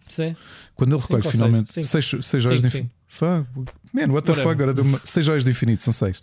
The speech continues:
Speaker 2: Quando ele recolhe as seis joias do infinito, ele, eh, a única forma de o parar eram as entidades cósmicas que tiveram de ir pedir. Aliás, o próprio universo não era capaz de o derrotar.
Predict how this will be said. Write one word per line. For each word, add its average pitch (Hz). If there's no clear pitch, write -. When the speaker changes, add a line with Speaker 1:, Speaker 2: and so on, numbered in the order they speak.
Speaker 2:
Quando 143
ele 160
recolhe 107
as 107
seis 123
joias 123
do 117
infinito, 127
ele, 156
eh, 98
a 151
única 156
forma 117
de 113
o 113
parar 123
eram 135
as 127
entidades 123
cósmicas 113
que -
tiveram 131
de 131
ir 120
pedir. 120
Aliás, 139
o 120
próprio 175
universo 147
não 160
era 151
capaz 147
de 143
o 143
derrotar. 127